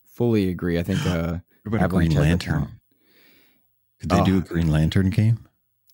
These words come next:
Speaker 1: They, uh, I would be so happy.
Speaker 2: Ooh.
Speaker 1: I would be so happy.
Speaker 2: <laughs>
Speaker 1: But, but, uh, I don't wanna go down that road because then I'll start on, I'll start down my James Gunn, uh, thoughts and processes. But I will say it's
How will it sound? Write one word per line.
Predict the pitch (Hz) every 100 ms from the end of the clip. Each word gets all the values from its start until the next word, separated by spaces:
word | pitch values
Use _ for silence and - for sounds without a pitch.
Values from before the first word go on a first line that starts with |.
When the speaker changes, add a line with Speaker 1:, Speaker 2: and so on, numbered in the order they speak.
| _ _
Speaker 1:
They, | - 110 104 - _ -
uh, | 98 90 104 - _
I | 87 104
would | 110 98 92 - _ _
be | - 95
so | - 95 92
happy. | 95 90
Speaker 2:
Ooh. | 76 69 92 _ _ _ _
Speaker 1:
I | -
would | 180
be | 175
so | 95
happy. | - -
Speaker 2:
<laughs> |
Speaker 1:
But, | 120 - 107
but, | 123 - - - _ _
uh, | -
I | 101 104
don't | 127
wanna | 127
go |
down | 120 113
that | 101
road | 107 98
because | 98 104
then | 98
I'll | 95
start | - 98
on, | 92 90 87 -
I'll | 95
start | 107 87
down | 95
my | 92
James | 90 92 87
Gunn, | 85 95 90 87 - _ - -
uh, | 92 90 67
thoughts | - 92 85
and | 82
processes. | 85 82 87 85
But | 90
I |
will | 92 92
say | - 107 95
it's | 80 95 - -